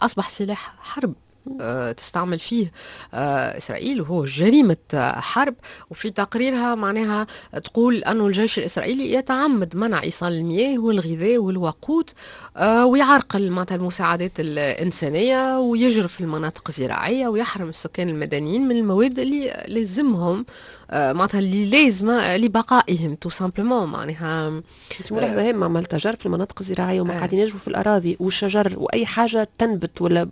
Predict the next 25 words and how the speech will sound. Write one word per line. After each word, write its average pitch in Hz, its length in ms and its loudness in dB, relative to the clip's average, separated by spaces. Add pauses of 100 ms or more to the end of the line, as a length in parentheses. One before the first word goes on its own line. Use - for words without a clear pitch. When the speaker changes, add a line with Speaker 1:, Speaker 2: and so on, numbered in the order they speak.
Speaker 2:
ممكن 226 400 4 (300)
إنها 214 160 6
تكون 202 280 -2
نافعة 214 300 4
للمواطنين، 202 640 -2
معناتها. 170 220 -10 (500)
Speaker 1:
آه، 220 400 4
ه-، 208 420 0
هذايا 285 260 0
معناتها 220 300 -4
شفت - 300 -10
في - 120 -6
ال-، 202 160 2
القناة، 180 720 2 (160)
آه، 143 1080 2 (100)
الرابع 180 360 0
عشر 180 360 2
متاعهم، 151 520 -4
ما - 60 -6
نعرفش 123 360 -6
شنو 165 100 -4
تتسمى 156 440 -8
معناها. 143 580 -10 (480)
آه، 139 420 0
أم، 143 460 -8